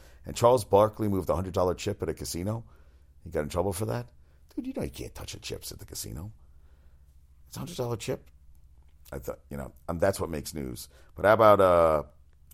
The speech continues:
John, uh, Schnatter, the chairman, uh, pizza chain founder of, uh, Papa John's? Well, he used the N-word in a speech to his shareholders.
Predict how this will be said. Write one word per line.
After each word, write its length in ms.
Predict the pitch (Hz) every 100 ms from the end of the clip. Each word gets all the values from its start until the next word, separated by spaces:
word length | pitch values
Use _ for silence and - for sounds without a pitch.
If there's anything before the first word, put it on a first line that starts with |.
| - -
John, 320 | - 98 98 92
uh, 100 | 85
Schnatter, 500 | - 101 107 120 123 - -
the 260 | 80 76 71 -
chairman, 520 | - 101 95 95 90 -
uh, 180 | 76 73 -
pizza 420 | 104 - 87 82 - - - -
chain 220 | 95 95
founder 360 | - 92 92 87
of, 240 | 73 -
uh, 280 | 76 69 67
Papa 300 | - 98 95
John's? 420 | 98 110 131 - - - - -
Well, 140 | 87
he 100 | 101
used 200 | 107 92
the 120 | 95
N-word 500 | 110 104 85 80 80 - - - - -
in 300 | 80 80 78
a 300 | 73 78 76
speech 560 | 71 - - 95 - -
to 160 | 82
his 80 | 71
shareholders. 1000 | - 98 101 80 67 58 60 73 -